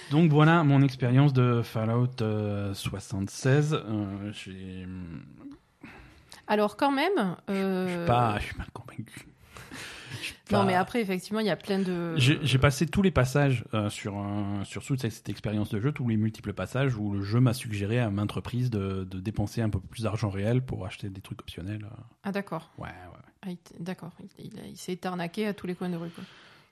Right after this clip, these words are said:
Speaker 1: Ouais, ouais, ouais. Et j'avais une
Speaker 2: Euh,
Speaker 1: option pour faire un truc, je sais plus quoi, et, et l'option était grisée, et il y avait marqué, « Attention, il faut, euh, Fallout First, la plan-, l'abonnement mensuel, euh,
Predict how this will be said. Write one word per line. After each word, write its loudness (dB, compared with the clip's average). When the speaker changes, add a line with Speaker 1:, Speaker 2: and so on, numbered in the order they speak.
Speaker 1:
Ouais, -4
ouais, -6
ouais. -6
Et 4
j'avais 10
une 10
Speaker 2:
Euh, 8
Speaker 1:
option 4
pour 0
faire 2
un 4
truc, -2
je -2
sais -2
plus -2
quoi, 6
et, 2
et 0
l'option 0
était -2
grisée, 6
et 2
il 2
y 0
avait 2
marqué, « 0
Attention, 2
il 4
faut, 2
euh, 2
Fallout 4
First, 0
la -2
plan-, -4
l'abonnement 0
mensuel, -2
euh, -4